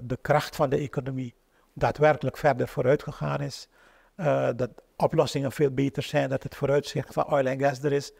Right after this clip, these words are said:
en dat wij dus ook mogen verwachten dat bij Standard and Poor's, we gaan dus daarvoor ook inzetten, ze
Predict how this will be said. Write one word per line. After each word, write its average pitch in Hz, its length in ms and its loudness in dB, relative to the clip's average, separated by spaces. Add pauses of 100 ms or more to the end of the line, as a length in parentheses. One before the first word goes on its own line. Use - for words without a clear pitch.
(340)
en 147 160 2
dat 135 180 6
wij 135 220 8
dus 127 260 -4
ook - 200 -2
mogen 135 280 -6
verwachten 143 600 2
dat 131 200 4 (160)
bij 123 240 2
Standard 123 380 -2
and 117 120 -2
Poor's, 151 220 -2
we 147 100 4
gaan 139 200 -4
dus 117 120 -4
daarvoor - 480 -2 (380)
ook 143 200 0
inzetten, 180 520 2
ze 131 240 -2